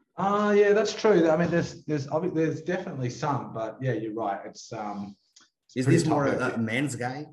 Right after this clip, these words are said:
Speaker 2: a, a men's
Speaker 1: Yeah.
Speaker 2: thing? It's, um, I don't know. I thought about it, but
Speaker 1: I think, um, I think the Crypto Rider guy is actually doing a pretty amazing job at,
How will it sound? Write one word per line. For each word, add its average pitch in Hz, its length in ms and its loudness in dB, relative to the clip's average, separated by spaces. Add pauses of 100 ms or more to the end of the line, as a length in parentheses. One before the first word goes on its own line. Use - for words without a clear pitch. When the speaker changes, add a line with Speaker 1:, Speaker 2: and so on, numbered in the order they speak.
(220)
Speaker 2:
a, - 20 -8
a 110 280 -8
men's 127 420 -2
Speaker 1:
Yeah. - 60 -12
Speaker 2:
thing? 160 400 -6 (100)
It's, 104 260 -14
um, 101 460 -12
I 120 40 -14
don't 123 120 -10
know. 139 200 -16 (800)
I 127 80 -4
thought 202 180 -4
about 107 260 0
it, 92 80 -4 (100)
but - 160 -14 (1800)
Speaker 1:
I 190 80 0
think, 214 360 -2
um, 135 600 0 (240)
I 147 60 -6
think 202 160 0
the 190 60 -2
Crypto 143 360 0
Rider 110 260 2
guy 98 260 -2
is 95 80 -4
actually 98 380 -6
doing 101 220 -6
a 92 40 -6
pretty 98 320 -8 (460)
amazing 101 440 -6
job 92 260 -6
at, - 160 -8